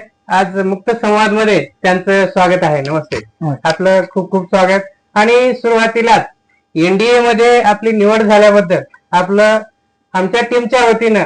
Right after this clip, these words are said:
Speaker 1: अगदी मनपूर्वक अभिनंदन.
Speaker 2: धन्यवाद.
Speaker 1: तर आज आपण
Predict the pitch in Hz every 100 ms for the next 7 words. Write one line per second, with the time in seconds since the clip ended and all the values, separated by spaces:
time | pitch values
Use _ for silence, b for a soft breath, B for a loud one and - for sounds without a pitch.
0 | - 190 185 220 202 214 254 254 247 240
1 | 220 - - 180 190 208 175 135 117 _
2 | - 151 147 139 135 131 _ _ _ _
3 | _ _ _ 190 190 220 226 226 233 233
4 | 240